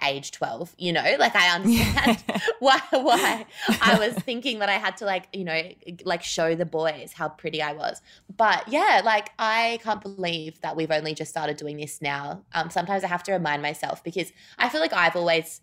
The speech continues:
Speaker 1: done it because I've always been, like, trying to figure it out. And so I've just sort of been talking about it and blurting stuff out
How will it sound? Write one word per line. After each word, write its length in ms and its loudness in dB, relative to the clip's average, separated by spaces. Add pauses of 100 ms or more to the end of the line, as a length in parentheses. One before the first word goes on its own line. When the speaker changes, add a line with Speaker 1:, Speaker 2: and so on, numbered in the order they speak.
Speaker 1:
done 220 0
it 160 -4
because 220 -8
I've 160 0
always 260 0
been, 380 -8 (180)
like, 260 -2
trying 220 -2
to 80 -2
figure 260 -4
it 120 -2
out. 260 0
And 160 0
so 80 0
I've 180 2
just 220 -6
sort 140 -4
of 260 -12 (420)
been 220 -2
talking 340 -8
about 300 -4
it 180 -6
and 100 -10
blurting 360 0
stuff 240 -4
out 340 -4